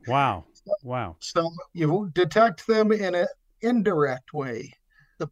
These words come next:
Speaker 2: particle comes in from space. It collides with the nucleus of an atom high up in the atmosphere. It smashes apart, uh, that nucleus, and you get a bunch of secondary particles,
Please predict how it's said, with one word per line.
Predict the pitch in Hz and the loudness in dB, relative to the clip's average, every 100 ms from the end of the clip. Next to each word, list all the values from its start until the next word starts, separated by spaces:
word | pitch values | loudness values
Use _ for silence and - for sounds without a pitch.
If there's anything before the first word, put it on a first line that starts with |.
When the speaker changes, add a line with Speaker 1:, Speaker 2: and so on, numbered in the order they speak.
| - | 0
Speaker 2:
particle | 196 220 170 208 185 | 4 4 2 -2 -4
comes | - 208 214 202 | -2 -2 0 0
in | 214 | -2
from | 180 202 185 | -2 -6 -6
space. | - 202 190 170 - | -6 -2 0 -2 -2
It | 156 151 | -4 -2
collides | 160 160 170 185 - | -6 0 0 0 -4
with | 180 156 | -8 -6
the | 160 | -4
nucleus | 165 175 - 180 175 156 | -2 -2 0 0 0 -2
of | 170 156 | -2 -2
an | 160 | -2
atom | 160 160 151 | -2 -2 -2
high | 143 156 165 | -2 -2 -2
up | 160 - | -4 -6
in | 156 | -4
the | 156 143 | -2 0
atmosphere. | 147 151 160 - - 156 147 139 _ _ - - _ _ | 0 -2 -6 -8 -2 0 -2 -4 _ _ -20 -20 _ _
It | 151 147 139 | 0 2 0
smashes | - - - 165 185 190 - 180 170 | -4 -10 -6 -2 0 0 0 -4 -6
apart, | 160 170 175 160 - 175 | -2 0 0 -4 -8 -4
uh, | 165 | -2
that | 151 156 156 190 | 2 2 0 -4
nucleus, | 175 156 170 170 151 156 | -8 -8 -6 -4 -4 -4
and | 147 | -6
you | 147 | -2
get | 139 143 | -2 -2
a | |
bunch | 135 160 170 - | -2 -4 -4 -6
of | 139 | -8
secondary | - 175 160 175 156 160 156 147 | -4 -4 -4 -6 -2 -2 0 0
particles, | 156 156 156 143 160 160 151 - | 0 0 0 -2 -4 -6 -8 -16